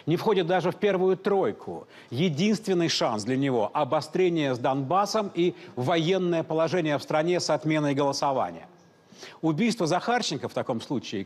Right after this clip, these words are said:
кровавая политтехнология по-киевски. Создание, что называется, казус белли — повода для войны. У Александра Захарченко остались жена и четверо детей.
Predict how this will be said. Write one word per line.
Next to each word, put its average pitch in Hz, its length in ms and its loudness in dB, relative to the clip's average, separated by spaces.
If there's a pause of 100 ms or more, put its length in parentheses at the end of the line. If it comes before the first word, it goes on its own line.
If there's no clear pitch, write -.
кровавая 160 720 2
политтехнология 147 1160 -2
по-киевски. 110 840 -6 (280)
Создание, 170 520 0
что 165 140 -4
называется, 160 640 0
казус 160 640 0
белли — 113 600 0 (280)
повода 131 500 0
для 120 240 0
войны. 123 480 0 (2000)
У 165 140 4
Александра 165 580 2
Захарченко 156 720 0
остались 160 480 0
жена 156 500 2
и 131 160 -2
четверо 147 480 0
детей. 107 540 -6